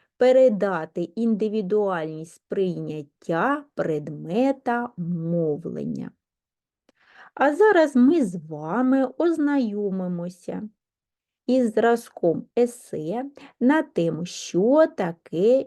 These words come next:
щастя. Так, послухайте текст. І ми доведемо, що перед нами саме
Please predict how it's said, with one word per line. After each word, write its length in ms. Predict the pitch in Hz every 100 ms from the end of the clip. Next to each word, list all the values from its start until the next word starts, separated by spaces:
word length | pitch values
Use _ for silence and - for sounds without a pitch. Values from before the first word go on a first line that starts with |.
| -
щастя. 1000 | - - - 165 156 165 - _ 180 180 175 _ _ _ _ _ _ _ _ _ _
Так, 240 | 226 277 - -
послухайте 920 | 220 - 214 196 190 185 185 185 180 _
текст. 680 | 190 170 170 180 - _ _ _ _ _ _ _ _ _ _ _ _
І 100 | 226
ми 160 | 240 240
доведемо, 720 | 226 214 220 208 214 294 381
що 280 | 359 226 208
перед 400 | - 196 190 190
нами 440 | 208 277 294 254
саме 540 | 247 - 220 233 220